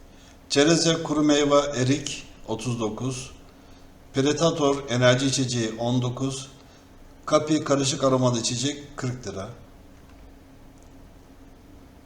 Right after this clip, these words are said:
Fusti buzlu çay çeşitleri, bir buçuk litre, otuz altı lira.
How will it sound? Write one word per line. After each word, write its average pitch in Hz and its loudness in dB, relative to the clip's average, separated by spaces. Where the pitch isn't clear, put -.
Fusti 160 2
buzlu 143 0
çay 135 2
çeşitleri, 117 -2
bir 127 0
buçuk - -6
litre, 117 -6
otuz 110 -4
altı 117 2
lira. 101 -6